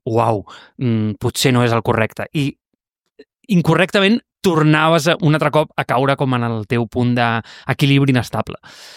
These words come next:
Què passava? O sigui, quan t'adones que, mm, potser és que... No és que tu siguis diferent, tothom és diferent, però, eh, d-, d'alguna manera ens comportem dintre de la societat d'una forma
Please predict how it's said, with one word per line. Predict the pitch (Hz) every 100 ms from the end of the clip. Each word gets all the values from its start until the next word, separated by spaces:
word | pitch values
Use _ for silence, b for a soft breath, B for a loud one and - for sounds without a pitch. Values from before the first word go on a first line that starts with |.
| B B B B _ _ _
Què | -
passava? | 131 - 135 104 - _ _ _ _ _ _
O | -
sigui, | 117 113
quan | 120
t'adones | 117 123 131 107
que, | 127 113 107 -
mm, | 110 104 107 107 -
potser | 120 - 135 139 -
és | 120 -
que... | 127 - _ - _
No | 190
és | -
que | -
tu | 254
siguis | 143 131
diferent, | 117 - 95 95
tothom | 139 233
és | 139
diferent, | 101 101 101 - _
però, | 135 120 - _ _ _ -
eh, | 143 143 190
d-, | 190 190 180
d'alguna | 165 160 180 214
manera | 196 208 226 175 165 - 170
ens | 135
comportem | 170 139 151 175 165
dintre | 175 156
de | 185
la | 170
societat | 156 160 185 202 - _
d'una | - 156 180 -
forma | 190 160